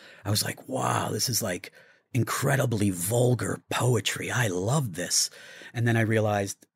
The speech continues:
the bench was like their water cooler. You know, they came around there and started t-, to share stories, gossip with each other. And that made me start to realize that there was a deeper community than just these unanchored human beings that we think are just sort of zombies with,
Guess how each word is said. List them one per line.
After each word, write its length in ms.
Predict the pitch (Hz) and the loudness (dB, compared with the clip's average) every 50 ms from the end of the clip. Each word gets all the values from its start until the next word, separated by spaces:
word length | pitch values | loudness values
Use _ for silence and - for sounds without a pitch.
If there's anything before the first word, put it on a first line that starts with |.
| _ | _
the 120 | - 120 113 | -10 -8 0
bench 360 | - 202 240 240 - - - | 0 2 2 2 -2 -2 -2
was 160 | 143 131 120 | -2 -4 -2
like 220 | 127 123 123 123 - | 0 -2 -2 -2 0
their 140 | 135 135 | 2 2
water 280 | 135 123 123 135 131 123 | 2 4 2 2 2 2
cooler. 380 | - - - 85 80 - - _ _ _ _ _ _ _ _ _ _ _ _ _ | 0 -2 -6 -6 -6 -8 -16 _ _ _ _ _ _ _ _ _ _ _ _ _
You 120 | - 107 | -2 0
know, 140 | 104 104 110 | 0 0 0
they 140 | - 113 113 | 0 0 -2
came 260 | - - 135 143 156 | 0 0 0 2 4
around 240 | 160 147 135 123 113 | 4 4 4 4 2
there 140 | 113 113 113 | 2 2 2
and 80 | 110 | 0
started 300 | 104 - 110 107 107 98 | 0 -2 0 -2 -2 -2
t-, 100 | - - - _ | -6 -12 -14 _
to 200 | - 107 98 92 | -8 -6 -6 -4
share 240 | - - - 117 117 | -2 0 2 2 2
stories, 720 | - - - 113 101 101 98 98 95 95 95 95 - - - - - - - _ _ | 2 2 2 4 2 2 2 2 0 -2 -2 -4 -6 -10 -12 -20 -20 -20 -20 _ _
gossip 400 | - 104 98 107 - - - - | -2 -2 -2 0 -2 -6 -6 -6
with 120 | 101 87 | -6 -6
each 160 | 95 - - 110 | -4 -2 0 0
other. 360 | 95 90 95 92 90 87 - - _ _ - - _ | 0 2 0 0 0 -2 -6 -14 _ _ -20 -14 _
And 120 | 107 107 117 | -2 0 2
that 140 | 127 139 - | 2 2 2
made 120 | 139 131 120 | 0 2 2
me 60 | 123 | 2
start 280 | - - - 117 110 | 2 2 2 0 0
to 100 | - 113 | 0 -2
realize 420 | 101 104 107 101 98 98 98 95 - | 0 2 2 2 4 2 2 2 0
that 160 | - 92 - | -2 -2 0
there 80 | - 98 | 0 2
was 140 | 98 95 95 | 2 2 0
a 60 | 98 | -2
deeper 320 | 87 - 107 110 - 120 | 0 0 0 2 2 0
community 440 | 110 - 98 98 104 113 110 101 95 90 | 0 2 2 4 6 6 6 6 4 2
than 180 | 92 92 90 | 2 0 0
just 260 | 85 98 92 - - | 0 0 0 -2 0
these 360 | - 101 95 95 92 87 - - | 2 2 2 2 2 0 -2 0
unanchored 640 | - 113 110 110 - - 104 104 107 101 107 101 87 | 2 2 2 4 4 4 2 2 2 2 0 -2 -2
human 280 | - - 104 98 95 92 | 0 2 2 2 2 2
beings 440 | - 101 98 101 101 92 90 - - | 2 4 4 6 4 4 2 0 0
that 140 | 95 85 | -2 -2
we 100 | 87 92 | -2 -6
think 220 | - - 104 98 - | -4 -2 -2 0 0
are 80 | 92 | 0
just 180 | 85 - - - | -2 -2 -2 0
sort 160 | - 113 90 | 0 0 0
of 80 | 90 82 | 0 0
zombies 540 | 90 104 98 101 101 90 90 87 80 - - | 0 2 2 2 2 0 0 -2 -4 -4 -6
with, 120 | 90 80 | -6 -6